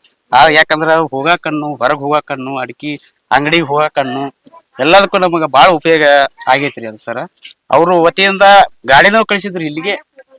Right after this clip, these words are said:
ಹೊಳ್ಳಿ ನಾವು ನಮ್ಮನ್ನ ಹೋಗಿ ಅಲ್ಲಿ ಬ-, ಕಳಿಸಿ ಎಲ್ಲಾ ವೆಚ್ಚಗಳನ್ನ ನೋಡಿ ಊಟ ಕೊಟ್ಟು ಎಷ್ಟೋ ನಮಗ ಅವ್ರಿಗೆ ಪುಣ್ಯ, ಪುಣ್ಯ ಬರ್ಲಿ ಅವ್ರಿಗೆ, ಅಷ್ಟು ನಮಗ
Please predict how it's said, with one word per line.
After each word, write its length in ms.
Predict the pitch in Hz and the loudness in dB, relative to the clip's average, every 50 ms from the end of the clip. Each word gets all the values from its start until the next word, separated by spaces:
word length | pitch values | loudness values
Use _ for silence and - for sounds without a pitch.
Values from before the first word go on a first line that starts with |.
| _ _ | _ _
ಹೊಳ್ಳಿ 180 | - 156 190 196 | 4 4 6 6
ನಾವು 220 | 196 190 196 196 | 6 6 6 6
ನಮ್ಮನ್ನ 420 | 196 180 180 165 165 165 175 185 170 151 | 6 6 4 4 2 -2 -2 -6 -6 -4
ಹೋಗಿ 320 | 165 190 202 208 208 208 | -4 -4 -4 -2 -2 -2
ಅಲ್ಲಿ 280 | 208 - 156 160 170 175 | -2 -2 -2 -4 -4 -6
ಬ-, 520 | 160 _ 165 160 160 156 147 147 143 135 - | -8 _ -6 -4 -4 -2 -2 -4 -4 -4 -6
ಕಳಿಸಿ 360 | - - 160 185 214 190 - 202 | -4 0 0 0 2 0 0 2
ಎಲ್ಲಾ 240 | 180 175 185 190 190 | 2 4 6 6 4
ವೆಚ್ಚಗಳನ್ನ 560 | 190 170 165 170 - - 196 190 190 185 180 | 4 4 0 -6 -6 -6 -2 0 0 0 0
ನೋಡಿ 300 | 175 175 170 170 175 175 170 - - _ _ _ - - 131 | 0 -2 -2 -2 -4 -6 -6 -8 -16 _ _ _ -14 -12 -10
ಊಟ 140 | 139 135 170 180 190 175 - | -4 2 4 4 4 2 0
ಕೊಟ್ಟು 440 | 170 156 - _ - 160 165 165 | -6 -8 -8 _ -4 -2 -2 -2
ಎಷ್ಟೋ 540 | 160 139 147 143 - _ - 196 208 220 214 | -2 -2 -4 -6 -6 _ 0 2 4 4 4
ನಮಗ 260 | 202 196 180 175 170 | 2 0 0 0 2
ಅವ್ರಿಗೆ 320 | 160 156 160 156 156 151 151 | 4 4 2 2 0 0 -2
ಪುಣ್ಯ, 320 | - _ 170 180 202 220 220 208 196 175 165 156 147 - - _ _ _ _ _ - | 0 _ -4 0 4 4 6 8 8 8 8 6 6 4 2 _ _ _ _ _ -6
ಪುಣ್ಯ 220 | 180 196 220 247 | -2 2 4 4
ಬರ್ಲಿ 240 | 214 208 190 180 165 | 4 4 2 2 0
ಅವ್ರಿಗೆ, 300 | 151 127 - _ _ _ _ _ _ _ _ _ _ _ - - - | 0 -2 -6 _ _ _ _ _ _ _ _ _ _ _ -8 -2 0
ಅಷ್ಟು 260 | 156 - - - 190 | 0 0 0 0 0
ನಮಗ 260 | 180 175 170 170 | 0 0 0 2